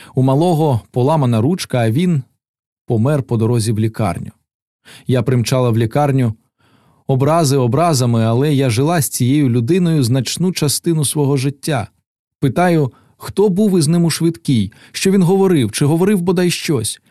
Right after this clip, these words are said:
А вони мені: «Вас кликав, пані Терезо». Відчула мурашки і холодний піт. Він кликав тебе,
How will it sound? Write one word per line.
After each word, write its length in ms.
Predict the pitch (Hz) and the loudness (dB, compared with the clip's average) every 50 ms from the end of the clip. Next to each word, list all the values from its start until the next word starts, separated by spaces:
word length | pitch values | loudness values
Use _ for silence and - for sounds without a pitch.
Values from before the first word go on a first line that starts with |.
| _ _ - | _ _ -4
А 80 | - | -2
вони 240 | 120 131 147 147 147 | 0 0 2 2 2
мені: 340 | 143 139 135 131 120 104 - - _ _ | 2 2 2 2 0 -2 -4 -8 _ _
«Вас 360 | - 101 110 120 151 180 - | -4 -2 0 0 0 0 -2
кликав, 460 | - - 170 175 170 165 - 131 107 | 0 0 0 0 0 0 -2 -2 -4
пані 300 | - - 135 131 127 127 | -4 -4 -2 0 0 0
Терезо». 480 | 110 - 127 123 123 113 104 95 - - - _ _ _ _ _ _ _ _ _ _ _ - | -2 -2 -2 -2 0 -2 -2 -4 -6 -8 -12 _ _ _ _ _ _ _ _ _ _ _ -6
Відчула 480 | 104 104 104 107 - - 147 151 151 131 | -4 -4 -4 -4 -6 -6 -4 -2 -2 -2
мурашки 580 | 117 110 107 98 110 123 143 - - - - | 0 0 0 0 0 -2 -2 -4 -4 -4 -4
і 40 | 110 | -4
холодний 560 | 101 - - 104 98 98 98 98 107 98 92 | -4 -4 -4 -2 -2 -2 -2 -2 -4 -4 -6
піт. 380 | 98 _ - 98 104 - _ _ _ _ _ _ _ _ _ _ _ _ _ _ _ _ - | -6 _ -10 -12 -12 -12 _ _ _ _ _ _ _ _ _ _ _ _ _ _ _ _ -4
Він 160 | 127 127 123 | -2 -2 0
кликав 380 | 107 - 135 123 104 131 117 104 | 0 0 0 0 0 0 -2 -2
тебе, 460 | - - 123 113 113 120 98 87 - | -2 -2 -2 -2 0 -2 -2 -4 -6